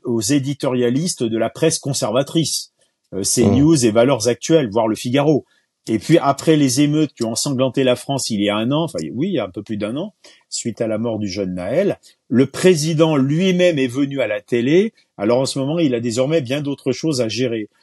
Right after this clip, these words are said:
Speaker 1: Mais j'en parle dans mon ouvrage, le président était venu à la télé en disant que refaire nation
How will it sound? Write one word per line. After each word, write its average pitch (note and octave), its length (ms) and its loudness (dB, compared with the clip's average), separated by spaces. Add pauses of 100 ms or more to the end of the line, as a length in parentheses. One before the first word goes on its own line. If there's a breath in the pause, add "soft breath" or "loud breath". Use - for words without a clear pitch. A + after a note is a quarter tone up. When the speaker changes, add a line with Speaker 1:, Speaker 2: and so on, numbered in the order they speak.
(160)
Speaker 1:
Mais D3 260 4
j'en C3+ 200 -4
parle D3 220 0
dans C3+ 100 0
mon A2+ 120 -2 (120)
ouvrage, F3 420 -2 (260 soft breath)
le B2 140 2
président E3 600 2
était C3 200 0
venu C3+ 280 0
à A#2+ 40 4
la A#2 140 0
télé E3 340 0
en G#3 120 -4
disant E3 480 -4
que B2+ 360 2 (260 soft breath)
refaire F#3 920 0
nation C3+ 600 -2